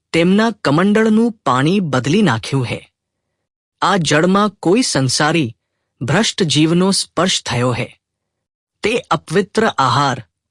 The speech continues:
પાણી પીવાથી તેમનું અંતઃકરણ બગડી ગયું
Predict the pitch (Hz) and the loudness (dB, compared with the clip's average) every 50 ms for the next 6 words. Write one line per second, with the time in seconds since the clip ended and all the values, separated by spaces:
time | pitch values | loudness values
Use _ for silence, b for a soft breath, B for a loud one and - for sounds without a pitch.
0 | _ _ - 135 131 139 156 175 190 165 - _ _ _ _ _ _ _ - 160 | _ _ -2 0 0 2 0 0 -2 -4 -8 _ _ _ _ _ _ _ 0 2
1 | 175 175 208 220 214 - - 233 240 - _ - 165 170 175 185 196 220 233 - | 2 2 2 0 0 -2 -2 -4 -4 -4 _ -2 0 2 2 2 2 2 0 0
2 | - - 156 160 175 165 - 233 202 190 202 190 - 175 165 185 202 196 156 135 | -2 -2 -2 0 0 0 0 0 0 0 0 0 -2 -2 0 0 0 0 0 -2
3 | 127 117 147 185 226 180 143 120 120 123 123 | -2 -2 0 0 0 0 0 -2 -2 -2 -4